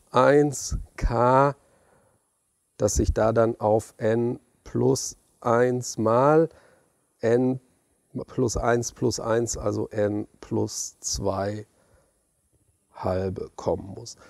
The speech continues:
Und jetzt will ich das so machen, dass ich hiermit anfange und immer umforme. Ja. Also machen wir mal so.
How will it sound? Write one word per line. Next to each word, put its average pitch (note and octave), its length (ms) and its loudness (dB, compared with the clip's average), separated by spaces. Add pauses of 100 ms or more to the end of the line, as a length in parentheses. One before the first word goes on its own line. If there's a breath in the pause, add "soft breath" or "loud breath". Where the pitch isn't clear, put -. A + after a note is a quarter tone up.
(160 soft breath)
Und A#2 100 -2
jetzt C#3+ 180 6
will E3 60 4
ich D3 80 2
das C3 160 0
so C3+ 140 2
machen, C#3+ 240 2
dass A#2+ 160 0
ich A#2+ 100 -4
hiermit D3+ 340 2
anfange B2+ 420 -2
und A#2 120 -4
immer A2+ 260 -2
umforme. - 640 -6 (720 loud breath)
Ja. - 320 -6 (1200)
Also G2 600 -4
machen - 340 -10
wir C#2 80 -10
mal - 260 -16
so. A2 520 -4